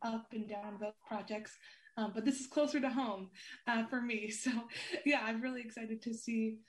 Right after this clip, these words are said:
to see that, and we'll definitely be, um, sharing, um, the website with folks. And, um, I am in support of, um, Commissioner Harris's idea, um, to have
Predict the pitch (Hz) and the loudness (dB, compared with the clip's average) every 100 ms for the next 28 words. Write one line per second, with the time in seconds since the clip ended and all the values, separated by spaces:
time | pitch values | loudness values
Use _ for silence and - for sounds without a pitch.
0 | _ - 233 226 208 208 208 202 202 214 | _ -6 -2 0 0 0 -4 -4 -2 -2
1 | 202 202 196 185 202 185 - - 233 214 | -4 -4 -4 -4 -4 -6 -6 -4 -2 -2
2 | 190 190 190 - - - - 190 226 214 | -2 -4 -6 -12 -20 -16 -12 -10 -10 -12
3 | 208 - - - 190 294 - 208 240 277 | -10 -14 -14 -4 2 2 0 -2 -2 -2
4 | - - _ 220 220 - 240 277 - - | -6 -20 _ -4 -4 -2 -2 -2 -4 -12
5 | - 233 226 220 214 - 208 214 214 254 | -4 2 4 4 0 -4 -6 -4 0 2
6 | 403 392 - - - 285 294 - 302 311 | 0 -2 -6 -12 -2 0 0 -2 -2 -2
7 | 294 262 262 262 226 - 247 233 226 - | 0 0 2 0 -2 -4 0 0 0 0
8 | 254 247 220 214 214 220 _ _ - 311 | -2 0 0 0 -4 -6 _ _ 0 2
9 | 381 - 240 220 220 - 220 214 226 226 | 0 -2 0 0 0 -2 -2 0 2 2
10 | 240 247 247 - - - - 220 220 220 | 2 -4 -6 -14 -20 -18 -2 2 2 0
11 | 220 - 220 226 233 | -4 -2 -2 0 -2